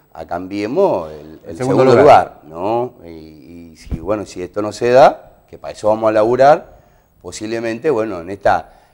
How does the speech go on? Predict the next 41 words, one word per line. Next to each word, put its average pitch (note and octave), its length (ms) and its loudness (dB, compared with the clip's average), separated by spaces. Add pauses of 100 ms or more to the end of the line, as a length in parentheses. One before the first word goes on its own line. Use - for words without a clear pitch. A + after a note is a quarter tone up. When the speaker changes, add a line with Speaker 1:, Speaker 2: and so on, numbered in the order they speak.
Speaker 1:
en F2+ 160 -18
este F#2+ 220 -16
crecimiento A#2+ 560 -6
que A2 100 -6
podamos A2+ 360 4
tener A#2+ 340 2
de F#2+ 100 -4
ahora A2 400 4
hasta G2 240 0
octubre, C#3+ 800 0 (320)
eh, E2 600 -12
si - 160 -16
no G#2+ 160 -2
llegamos A#2+ 560 4
al G#2 360 2
cargo A2+ 260 -2
de A#2 80 0
senador, D3+ 440 4
y C3+ 140 -6
ca-, D#2 180 -16
tal F2+ 240 -6
vez G#2 160 -2
pueda G#2 220 -2
ser A2 180 -6
el G#2 100 -8
diputado F#2+ 360 -8
nacional F#2 400 -16
el E2 120 -18
que G2+ 180 -10
entra, D#2+ 240 -12
¿no? F#2 180 -14
Speaker 2:
Ahora, B2+ 640 4
la B2+ 260 0
pregunta E3+ 440 -2
que E3 100 -2
hago D3 240 2
es B2+ 140 -8
una D#3+ 160 -8
Speaker 1:
Ujú. D#3 60 -8
Speaker 2:
cuestión D3+ 300 -6
simplemente C#3+ 800 -8